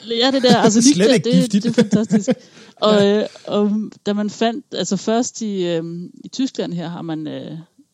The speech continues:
Speaker 1: stødt man på det, men man vidste ikke rigtig, hvad det var dengang. Det var i minerne, ikke? Så havde man ligesom noget, noget ekstra materiale. Øh, og, øh, og folk, de døde jo i de her miner også. Og det mente man var på grund af de her onde, onde nisser, som boede nede under jorden.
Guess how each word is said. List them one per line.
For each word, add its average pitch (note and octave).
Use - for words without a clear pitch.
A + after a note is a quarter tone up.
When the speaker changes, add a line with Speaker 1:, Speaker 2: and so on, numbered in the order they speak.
Speaker 1:
stødt G3
man F3+
på F#3+
det, A3
men F3+
man E3
vidste E3+
ikke -
rigtig, C#3+
hvad D3
det D3
var C#3+
dengang. D3
Det F3+
var F3
i F3+
minerne, F#3+
ikke? B3+
Så A#3
havde G3+
man F#3+
ligesom F#3
noget, D#3+
noget D#3+
ekstra D#3+
materiale. D#3+
Øh, E3
og, F3
øh, E3
og F3
folk, -
de F#3+
døde G3
jo E3
i -
de E3
her E3+
miner E3
også. -
Og E3
det F#3
mente G#3+
man G3+
var F3+
på F#3+
grund F#3
af G3
de G3+
her F#3+
onde, G3+
onde G3+
nisser, G#3
som G3
boede F3+
nede F#3+
under F#3
jorden. G3